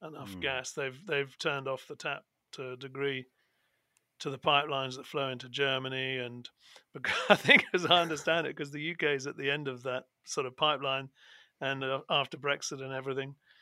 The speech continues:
Speaker 1: that everyone's taking their gas first, and the U K is not getting any. And
Speaker 2: Oh,
Speaker 1: so,
Speaker 2: I see. Okay.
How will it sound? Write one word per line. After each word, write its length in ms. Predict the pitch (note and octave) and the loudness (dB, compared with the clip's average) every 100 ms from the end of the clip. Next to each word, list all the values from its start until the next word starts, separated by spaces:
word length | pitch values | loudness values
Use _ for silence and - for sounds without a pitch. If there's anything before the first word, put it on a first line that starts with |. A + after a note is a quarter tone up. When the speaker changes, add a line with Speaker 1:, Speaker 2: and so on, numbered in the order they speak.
| - _ - | -20 _ -4
Speaker 1:
that 120 | C#3+ | 0
everyone's 440 | D3+ D3 C#3 C3 | 2 4 2 0
taking 380 | - D3+ C3+ D3 | 2 4 4 0
their 200 | C#3 C#3+ C3+ - | 0 0 -2 -4
gas 260 | D3+ C3+ - | 0 2 2
first, 420 | F3 C#3+ C#3+ - | 2 2 0 -2
and 120 | C#3+ | -4
the 60 | C#3+ | -2
U 120 | D3+ | -2
K 200 | D3 C#3+ | 0 0
is 120 | C3 | -2
not 180 | C#3+ C#3 | -6 -4
getting 220 | D3+ D3+ | -4 -4
any. 240 | C3 C3 D3 | -2 -4 -4
And 140 | C#3 | -4
Speaker 2:
Oh, 100 | G2 | 0
Speaker 1:
so, 320 | G#2+ C#3 C#3 | 4 4 4
Speaker 2:
I 40 | C#3 | 2
see. 300 | C3+ F2+ F2 G2 | 0 -4 -12 -14
Okay. 240 | - D#2+ | -8 -8